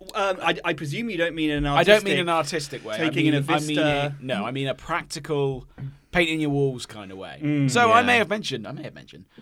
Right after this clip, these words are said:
Speaker 2: we've been having some work
Speaker 3: Haven't
Speaker 2: done.
Speaker 3: seen, haven't seen you for a while.
Speaker 2: I may
Speaker 3: Yeah.
Speaker 2: have mentioned we've been having some work done.
Speaker 1: Having some work done.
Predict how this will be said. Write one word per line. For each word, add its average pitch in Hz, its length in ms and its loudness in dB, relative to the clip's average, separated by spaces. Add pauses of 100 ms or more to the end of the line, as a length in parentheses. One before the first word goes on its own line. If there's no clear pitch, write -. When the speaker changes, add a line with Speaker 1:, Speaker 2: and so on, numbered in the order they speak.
(200)
Speaker 2:
we've 170 140 -6
been 156 80 -6
having 107 160 -8
some 107 100 -14
work 135 60 -4
Speaker 3:
Haven't 139 160 0
Speaker 2:
done. - 60 -4
Speaker 3:
seen, 123 160 0
haven't 123 160 -6
seen 131 160 -2
you 104 80 -2
for 85 120 -16
a 80 40 -12
while. 101 220 -14
Speaker 2:
I 139 100 -6
may 170 80 -2
Speaker 3:
Yeah. 170 40 0
Speaker 2:
have 156 80 -4
mentioned 113 200 -8
we've 107 100 -12
been 107 80 -12
having 95 140 -16
some 98 100 -16
work 110 160 -10
done. - 100 -12
Speaker 1:
Having 175 160 -6
some 139 100 -4
work 170 160 -2
done. 131 200 -16